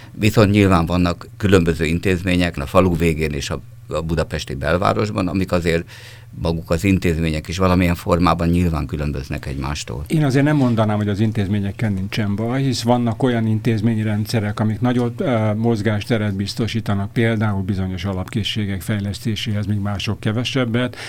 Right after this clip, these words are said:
Speaker 2: Nem mindegy, hogy egy intézményrendszerben mikor, hány éves korban, milyen életkorban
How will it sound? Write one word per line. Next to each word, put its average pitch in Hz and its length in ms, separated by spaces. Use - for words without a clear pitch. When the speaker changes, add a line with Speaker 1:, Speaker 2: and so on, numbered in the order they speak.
Speaker 2:
Nem 127 220
mindegy, 117 420
hogy 117 120
egy 104 140
intézményrendszerben 113 1080
mikor, 131 600
hány 127 260
éves 107 360
korban, 104 380
milyen 117 280
életkorban 104 800